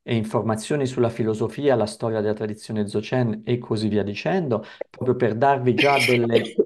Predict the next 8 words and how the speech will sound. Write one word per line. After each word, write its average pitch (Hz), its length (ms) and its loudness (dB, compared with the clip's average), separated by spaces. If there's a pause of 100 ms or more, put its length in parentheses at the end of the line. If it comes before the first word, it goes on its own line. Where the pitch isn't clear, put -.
(160)
coordinate, 131 1040 0 (160)
coordinate 127 840 0
chiare. 107 560 0 (480)
Eh, 117 480 2
vi 107 360 -2
permetterà 143 720 0
di 120 120 -2
avere 110 640 -2